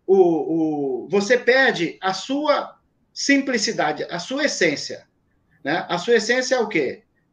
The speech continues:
É eu ser prático nas minhas ações aonde eu comecei. Eu comecei como? Como lateral direito. Eu, Daniel. Eu vou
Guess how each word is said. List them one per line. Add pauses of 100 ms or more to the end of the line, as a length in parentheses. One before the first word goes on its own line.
(100)
É
eu
ser (460)
prático (580)
nas
minhas (140)
ações
aonde
eu (260)
comecei. (360)
Eu
comecei
como?
Como
lateral
direito. (840)
Eu,
Daniel. (880)
Eu
vou